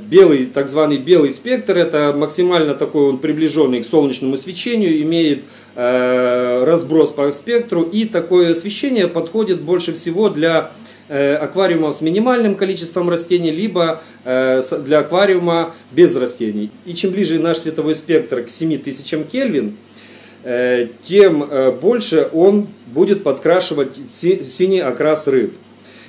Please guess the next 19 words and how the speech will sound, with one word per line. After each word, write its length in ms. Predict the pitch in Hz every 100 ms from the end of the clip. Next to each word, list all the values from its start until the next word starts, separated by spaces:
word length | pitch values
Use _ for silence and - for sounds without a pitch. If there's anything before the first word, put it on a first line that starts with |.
| -
То 100 | 208
есть, 160 | 247
если 200 | 220 220
вы, 160 | 208 233
к 60 | -
примеру, 560 | 196 175 139 127 143
делаете 540 | 135 123 196 202 170 160
аквариум 420 | 143 180 165 143
с 80 | 131
малавийскими 560 | 147 147 190 170 151
цихлидами, 600 | 131 131 123 120 123 131
я 100 | 143
думаю, 320 | 135 135 135 123
вы 80 |
знаете, 400 | 131 135 117 117
что 160 | 120 143
это 160 | 143 160
за 120 | 185
рыбка, 420 | 196 196 202